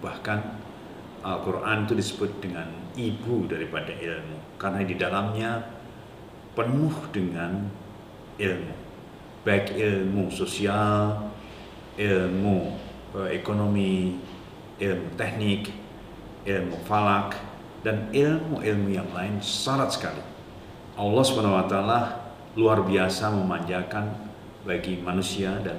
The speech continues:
umat Islam semuanya tentang tantangan-tantangan keilmuan yang ditemukan di dalam Al-Quran. Ini semua menandakan bahwa, saudara sekalian, bahwa umat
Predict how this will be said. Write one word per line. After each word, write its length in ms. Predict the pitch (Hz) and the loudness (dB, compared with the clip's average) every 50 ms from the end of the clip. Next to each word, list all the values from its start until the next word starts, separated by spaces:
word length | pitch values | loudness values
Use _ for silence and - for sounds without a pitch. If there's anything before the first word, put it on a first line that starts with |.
| - 87 | -6 -6
umat 320 | 90 92 92 92 - - - - | -2 -2 -2 -2 -2 -6 -10 -8
Islam 400 | 87 - - 90 85 82 90 92 | -8 -6 -4 -2 -2 -2 -2 -2
semuanya 560 | 87 - 98 95 92 87 85 85 - 87 90 107 - - - - - - - - - - - - | -2 -2 0 0 0 0 0 -2 -4 -4 -4 -6 -6 -8 -12 -14 -14 -16 -16 -16 -16 -16 -12 -6
tentang 720 | - 113 107 107 107 107 107 127 127 135 135 135 131 - - - - - - - - - - - | -2 0 0 2 2 2 4 4 4 6 6 4 2 0 -4 -6 -12 -14 -14 -16 -16 -18 -8 -4
tantangan-tantangan 1300 | - 110 120 113 107 110 120 117 120 117 113 110 104 110 110 107 104 98 104 107 110 117 117 117 117 - - - - - - - - - - - - - - - - - | 0 0 0 2 2 0 0 2 0 -2 -2 -2 0 0 0 0 2 0 0 0 0 0 0 -2 -4 -6 -8 -10 -12 -14 -14 -16 -16 -16 -16 -16 -16 -16 -16 -16 -10 -2
keilmuan 640 | - - - 127 127 127 127 131 147 151 135 113 95 | 4 6 6 6 6 6 4 6 6 6 6 6 4
yang 160 | 87 85 78 78 - - - - - | 2 0 -2 -4 -8 -10 -14 -14 -12
ditemukan 560 | - - 104 - 98 95 92 92 92 92 90 90 | -8 -6 -4 -2 0 0 0 0 -2 -2 -2 -2
di 80 | 82 | -2
dalam 320 | 90 85 82 82 80 82 85 85 - - - - - - 95 | -4 -4 -4 -4 -6 -6 -8 -10 -10 -12 -14 -14 -10 -4 -2
Al-Quran. 560 | 95 87 - - 73 - - - 80 - - - - - - - - - - - - - - - - - - | -2 -2 -2 -4 -6 -6 -6 -6 -8 -10 -10 -12 -14 -14 -16 -16 -16 -16 -16 -16 -16 -16 -14 -14 -14 -4 0
Ini 160 | 120 123 131 | 4 6 6
semua 480 | 127 - 131 127 123 131 147 156 147 139 | 6 6 6 4 4 6 6 6 6 6
menandakan 560 | 123 117 101 92 85 80 - - 113 110 98 | 4 4 2 2 0 -2 -2 -2 -2 0 0
bahwa, 160 | 90 82 85 | 0 0 -2
saudara 240 | 85 - 92 87 85 | -2 -2 -4 -4 -4
sekalian, 460 | - - 90 85 87 95 107 117 123 120 - - - - - - - - - - - - - - - - - - - - - - - - - - - - - - - - - - - - - - - - - | -4 -6 -4 -2 0 0 0 0 0 -2 -2 -6 -8 -10 -12 -14 -14 -14 -16 -16 -16 -16 -16 -16 -16 -16 -16 -16 -16 -16 -16 -16 -16 -16 -16 -16 -16 -16 -16 -16 -16 -16 -16 -16 -16 -16 -16 -16 -16 -4 -2
bahwa 480 | 104 90 87 - 95 95 87 - - 98 | 0 0 0 0 0 -2 0 0 0 -2
umat 160 | 101 98 | -2 -2